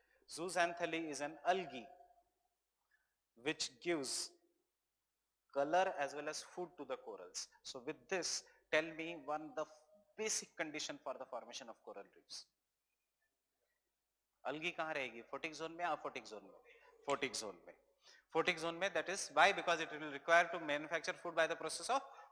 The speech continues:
photosynthesis। So can I say the first basic condition is the shallow sea?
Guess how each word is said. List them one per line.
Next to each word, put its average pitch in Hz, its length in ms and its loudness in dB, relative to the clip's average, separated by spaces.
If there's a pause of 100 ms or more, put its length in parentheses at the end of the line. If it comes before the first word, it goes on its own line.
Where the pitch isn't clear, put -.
photosynthesis। 135 720 -2 (220)
So 160 100 -6
can 180 200 6
I 220 80 2
say 208 140 -2
the 202 120 2
first 208 420 0
basic 185 320 -2
condition 170 400 -2
is - 320 -6 (340)
the 139 120 -2
shallow 151 380 -4
sea? 175 280 -8